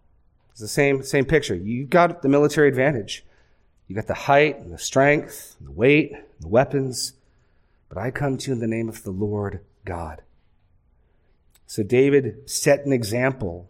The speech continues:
in that first encounter of this very trust and confidence, and perhaps even remembering how God had delivered him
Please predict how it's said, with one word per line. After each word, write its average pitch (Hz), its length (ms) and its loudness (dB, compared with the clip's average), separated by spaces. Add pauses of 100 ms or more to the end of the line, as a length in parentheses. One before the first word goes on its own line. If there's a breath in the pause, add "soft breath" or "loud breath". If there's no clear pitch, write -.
(160)
in 104 60 -8
that 104 160 -10
first 131 280 2
encounter 113 560 2
of 85 100 -14 (720 soft breath)
this 104 160 -8
very 120 540 4
trust 127 520 0
and 110 120 -4
confidence, 117 460 0
and 101 80 -12
perhaps 143 400 2
even 139 300 0 (220 loud breath)
remembering 143 760 4
how 113 180 0
God 123 260 6
had 113 120 -2
delivered 117 480 2
him 82 440 -8